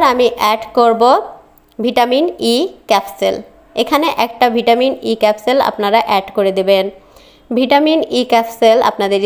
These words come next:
স্কিনটাকে সফট করবে এবং যাদের মুখে বয়সের বলিরেখা হয়েছে, যেমন ধরুন চোখের কোণায়,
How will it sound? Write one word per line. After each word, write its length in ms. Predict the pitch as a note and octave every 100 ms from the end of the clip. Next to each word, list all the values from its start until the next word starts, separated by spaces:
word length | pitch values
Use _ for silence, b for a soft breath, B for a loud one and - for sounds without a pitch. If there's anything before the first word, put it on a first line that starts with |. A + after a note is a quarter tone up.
| G#3
স্কিনটাকে 480 | - B3+ B3+ B3 B3+ B3+
সফট 260 | G#3 G3 - A3
করবে 260 | G#3 G#3 A#3 - A#3
এবং 200 | A3+ A3 C4 A#3+ G#3+
যাদের 360 | G#3 G3 A#3 A#3+ G#3
মুখে 320 | G3+ B3 A#3+ E4+ B B B G#3
বয়সের 540 | A3 A#3+ D4 D4+ C4 E4+ - -
বলিরেখা 440 | A3+ A#3+ A3+ A3+ B3+
হয়েছে, 220 | B3 A3+ A3
যেমন 220 | A3 A3 B3 B3
ধরুন 280 | G#3 G#3+ D4+ B B B _
চোখের 460 | D#4 C#4+ C#4+ D4 C#4+ - - -
কোণায়, 400 | A3 G#3 G3